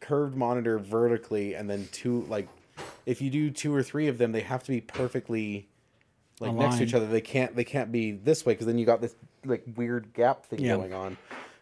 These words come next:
Speaker 1: Um,
Speaker 2: I have seen some.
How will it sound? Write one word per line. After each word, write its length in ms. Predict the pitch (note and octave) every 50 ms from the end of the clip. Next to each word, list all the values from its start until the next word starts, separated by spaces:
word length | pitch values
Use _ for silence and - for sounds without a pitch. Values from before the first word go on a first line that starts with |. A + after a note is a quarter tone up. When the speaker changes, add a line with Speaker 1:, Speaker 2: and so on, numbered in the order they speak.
| _ _ _ _ _ _ -
Speaker 1:
Um, 600 | C3 B2 A#2+ A#2+ A#2 A2+ A2 A2 G#2+ G#2 G2+ - - - - - - _ -
Speaker 2:
I 120 | - F#3
have 240 | F#3 G3+ C4+ D#4 D#4
seen 300 | - - B3 B3+ B3+ A#3
some. 520 | G#3 - - F#3 E3+ D3+ D3 C#3+ C#3 C#3+